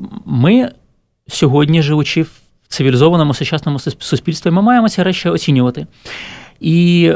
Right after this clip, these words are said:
е, демонтаж — це ідеальний варіант для того, щоб зберегти ту пам'ят-, пам'ятку, але забрати її з публічного простору. Бо важливо прибрати, е, пропаганду, е, в нашому випадку комуністичної ідеології з публічного простору,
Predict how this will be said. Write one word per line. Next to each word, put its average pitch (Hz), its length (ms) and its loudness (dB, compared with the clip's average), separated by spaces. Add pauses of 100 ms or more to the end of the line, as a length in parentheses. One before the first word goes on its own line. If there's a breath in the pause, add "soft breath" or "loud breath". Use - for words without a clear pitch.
е, - 260 -4
демонтаж — 160 540 0
це - 140 -4
ідеальний 165 440 2
варіант 165 380 0
для 143 100 -2
того, 165 180 -2
щоб 131 200 -4
зберегти 143 680 0
ту - 220 -6
пам'ят-, 311 420 -6
пам'ятку, 233 480 0
але 143 160 2
забрати 147 340 0
її 143 60 -2
з - 60 -8
публічного 151 420 -2
простору. 147 460 -2
Бо 139 380 0
важливо 151 440 2
прибрати, 156 520 -2
е, 143 380 -2
пропаганду, 143 580 -2
е, 139 960 -4
в 127 80 -4
нашому 147 280 -4
випадку 139 340 -6
комуністичної 143 680 -6 (460 soft breath)
ідеології 196 500 0
з - 80 -12
публічного 165 480 -4
простору, 139 500 -2